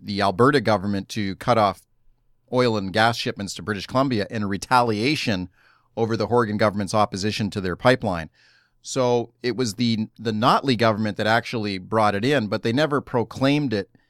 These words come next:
into law. Now, Notley said that was strategic because the moment you proclaimed it into law, the B C government would challenge it in court.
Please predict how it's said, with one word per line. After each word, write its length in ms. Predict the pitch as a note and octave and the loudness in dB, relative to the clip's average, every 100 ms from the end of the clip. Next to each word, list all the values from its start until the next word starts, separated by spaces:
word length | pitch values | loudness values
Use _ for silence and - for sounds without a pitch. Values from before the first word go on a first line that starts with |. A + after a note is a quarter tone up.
| _ _ - | _ _ -4
into 320 | B2+ A#2+ A#2 | -2 0 0
law. 440 | G#2 A2+ C3 F2+ - _ _ | 4 6 6 4 -2 _ _
Now, 140 | A2+ A#2 | -2 2
Notley 420 | A#2+ D#3+ D#3+ D3 | 4 4 4 0
said 260 | - C3 A2+ | 0 0 4
that 200 | C3 - | 2 2
was 200 | A#2 - | -4 -4
strategic 840 | - A2+ - G3 E3 A2+ - _ _ _ _ - | -6 -8 -6 -4 -2 -2 -2 _ _ _ _ -6
because 480 | B2+ A2+ C3+ C3 G#2 | -6 0 0 0 -2
the 100 | A#2 | -4
moment 420 | A#2+ D3+ E3+ D3+ | 0 2 2 0
you 120 | B2+ | -2
proclaimed 480 | A#2 B2+ C3+ C3+ C3 | -4 -6 -2 0 0
it 100 | B2+ | -2
into 340 | A#2+ A2+ G2 | -2 -4 -4
law, 540 | G#2 G#2 D#3 E3 G#2+ A2+ _ _ _ _ | -6 0 2 4 4 0 _ _ _ _
the 100 | A2 | -8
B 200 | A2 B2+ | -4 -2
C 180 | B2 C3 | 0 0
government 360 | A#2+ A#2+ A#2 G2+ | 2 2 0 -6
would 120 | G#2 | -8
challenge 440 | B2 A2+ G#2+ F#2+ | -4 -2 -2 -6
it 100 | G2+ | -10
in 100 | F#2 | -12
court. 400 | - C#3+ C3+ F#2+ | 0 4 6 4